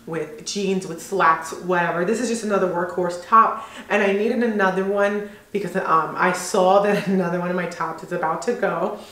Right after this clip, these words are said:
And so I just replaced it. I mean, I really don't buy these tops very often, maybe one a year, one or two a year. And so these are my two. I haven't bought any this year,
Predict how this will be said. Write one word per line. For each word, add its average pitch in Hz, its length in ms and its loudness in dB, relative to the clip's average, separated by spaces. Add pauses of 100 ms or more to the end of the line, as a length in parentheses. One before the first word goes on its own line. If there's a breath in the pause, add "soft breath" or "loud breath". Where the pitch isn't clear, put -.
(400 loud breath)
And 339 340 4
so 214 320 0
I 202 160 0
just 214 260 -2
replaced 202 520 0
it. 202 140 4
I - 120 2
mean, 262 140 4
I 254 80 6
really 285 420 6
don't 190 440 -4
buy 175 500 0
these 185 180 -6
tops - 380 0
very 165 400 -2
often, 190 680 0 (460 loud breath)
maybe 226 500 2 (200 loud breath)
one 175 300 0
a 190 100 0
year, 180 540 -6
one 180 180 -2
or 180 100 -2
two 185 200 -2
a 175 40 -2
year. 165 300 0
And 185 200 0
so 175 180 0
these 180 280 -2
are 196 60 0
my 170 160 0
two. 202 260 0
I - 80 4
haven't 185 300 0
bought 160 220 -2
any 196 140 -2
this 226 220 -2
year, 233 340 -4